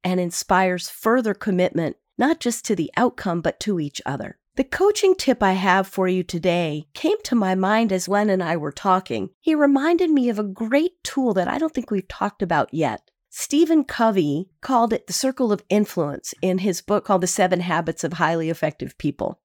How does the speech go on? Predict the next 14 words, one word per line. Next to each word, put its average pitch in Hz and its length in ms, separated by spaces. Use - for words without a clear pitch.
And 226 120
one 311 140
of 349 120
the 254 60
habits 208 420
is 190 140
to 185 120
be 202 220
proactive, 185 840
meaning 277 380
to - 160
focus 262 540
your 190 160
efforts - 680